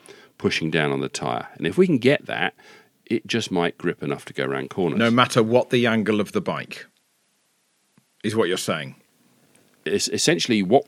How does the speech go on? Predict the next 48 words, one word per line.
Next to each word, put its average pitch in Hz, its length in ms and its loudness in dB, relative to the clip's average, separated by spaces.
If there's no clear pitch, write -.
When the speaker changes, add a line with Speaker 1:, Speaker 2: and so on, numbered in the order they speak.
Speaker 1:
in 104 140 4
our 104 160 4
perfect - 640 4
world, 98 440 4
we 104 120 4
want 104 280 6
to 101 100 -4
switch - 540 4
off - 380 0
the 92 100 0
wings 95 540 0
that 95 120 0
are 87 180 4
going 95 280 6
down 90 200 4
through 92 180 0
the 90 100 4
middle 107 260 6
of 76 100 0
the 71 80 -6
bike 65 420 -2
when 87 160 -2
it's - 180 -4
at - 100 -6
full 90 200 0
Speaker 2:
Through 139 140 8
Speaker 1:
length. 127 60 8
Speaker 2:
the 131 80 6
yoke, 104 480 2
through 127 200 8
the 135 80 6
Speaker 1:
Yep. 135 80 -4
Speaker 2:
forks, 117 540 6
through 127 320 6
the 123 100 6
axle, 98 200 2
Speaker 1:
And 101 80 6
we 95 60 8
want 104 220 8
Speaker 2:
to 123 60 0
Speaker 1:
to 104 60 4
Speaker 2:
the 127 40 4
tyre, 110 180 4
Speaker 1:
switch 120 220 2
Speaker 2:
yeah. 110 80 0
Speaker 1:
on 160 280 6
a - 80 -4
force, 95 600 2